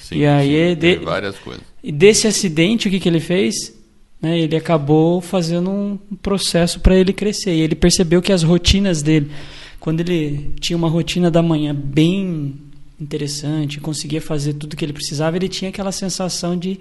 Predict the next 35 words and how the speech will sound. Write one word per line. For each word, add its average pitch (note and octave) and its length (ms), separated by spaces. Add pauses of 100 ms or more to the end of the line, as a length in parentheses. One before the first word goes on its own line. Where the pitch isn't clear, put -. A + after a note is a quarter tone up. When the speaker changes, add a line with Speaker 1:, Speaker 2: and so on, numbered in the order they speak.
(440)
Speaker 2:
realização. F3+ 1040 (500)
E D#3+ 120
aí D3+ 160
onde E3+ 80
Speaker 1:
É. F3 40
Speaker 2:
foi F3+ 180
onde E3+ 220
surgiu, E3 440
né, D3+ 180
esse, D3 240
o C#3+ 60
milagre C#3+ 520
da C3+ 140
manhã. C3 340 (960)
Speaker 1:
E G2+ 140
ele, C3+ 460
inclusive, A#2+ 600
é C#3 140
ultramaratonista, G#2+ 1800
né? F#2 320
Umas D#2 360
coisas F#2 320
assim, G2 300
faz D#2 380
maratona, D#2+ 640
triatlon, C#2+ 540
sei F#2 180
lá, D#2 160
não C#2+ 120
sei F2+ 140
o F#2 40
que - 100
que - 80
ele F#2 120
faz G2 420